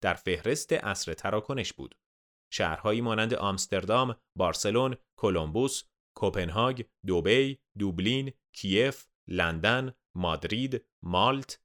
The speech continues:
منچستر، میلان، نیویورک، سنگاپور و غیره از جمله شهرهایی هستند که می‌توان از آنها به عنوان بهترین نمونه‌های اجرا و پیاده‌سازی المان‌های شهر هوشمند یاد کرد.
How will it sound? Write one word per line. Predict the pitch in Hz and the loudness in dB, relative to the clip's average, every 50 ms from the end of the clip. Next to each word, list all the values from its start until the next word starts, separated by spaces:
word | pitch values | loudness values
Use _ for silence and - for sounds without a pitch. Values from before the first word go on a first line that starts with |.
| _ _ | _ _
منچستر، | - 101 101 95 90 - - 82 78 - - - 117 127 135 131 - - _ _ _ - | -4 -2 -2 0 -2 -2 -4 -4 -4 -4 0 2 2 2 2 0 -4 -8 _ _ _ -6
میلان، | 90 92 92 90 85 95 110 127 135 135 123 - _ _ _ - | -2 -2 0 2 2 2 2 2 0 -2 -6 -10 _ _ _ -4
نیویورک، | 92 98 101 98 90 85 90 101 117 127 131 - - - _ _ _ - | -2 0 0 0 0 2 2 4 4 2 0 -2 -10 -20 _ _ _ -6
سنگاپور | - - 104 92 90 85 85 82 78 - - 131 147 156 147 143 | -2 -2 -2 -2 -2 -2 -2 -2 -2 -2 -2 0 0 0 0 0
و | 139 135 127 | 0 0 0
غیره | 123 - 104 87 98 80 104 131 156 147 - _ _ _ _ | 0 0 0 2 2 2 2 2 2 2 0 _ _ _ _
از | - 98 98 95 90 | -2 0 0 0 -2
جمله | 104 110 107 113 117 | -2 -2 0 0 0
شهرهایی | 120 - 139 127 120 110 113 127 147 147 | 0 0 0 0 -2 -2 -2 -2 -2 -2
هستند | 135 135 127 - - - 123 117 113 | -2 -4 -4 -4 -4 -4 -4 -4 -4
که | - - 113 | -4 -4 -4
می‌توان | 113 107 - 113 104 107 104 95 | -4 -2 -2 0 0 0 0 -2
از | 95 98 | -2 -2
آنها | 95 90 82 85 117 139 151 - _ _ _ _ | -2 -4 -2 0 -2 -2 -2 -4 _ _ _ _
به | - 92 | -2 0
عنوان | 92 87 90 92 107 120 131 127 | 0 0 2 2 2 2 2 2
بهترین | 120 120 104 - - - 104 104 104 107 | 2 2 2 2 0 0 0 0 0 0
نمونه‌های | 110 117 120 131 135 131 127 120 139 151 156 156 143 | -2 -2 -2 -2 -2 -2 -4 -2 -2 -2 -2 0 0
اجرا | 101 120 110 113 110 113 110 | -2 -2 0 2 2 2 4
و | 110 104 | 2 0
پیاده‌سازی | - - - 107 98 95 90 95 - - 104 98 101 123 151 165 | 0 -2 -2 0 0 0 0 0 0 0 0 0 0 0 0 0
المان‌های | 160 - 131 123 113 110 104 95 95 98 95 95 | 0 2 2 2 2 0 -2 -2 -2 -2 -2 -2
شهر | 90 - 107 90 87 - | -2 -2 -2 -2 -2 -4
هوشمند | 87 87 82 78 - - 82 76 71 71 76 | -6 -4 -4 -6 -6 -6 -6 -6 -8 -8 -6
یاد | 98 107 117 104 80 - | -2 0 0 0 -2 -4
کرد. | - - 69 62 - - _ | -6 -8 -8 -8 -10 -14 _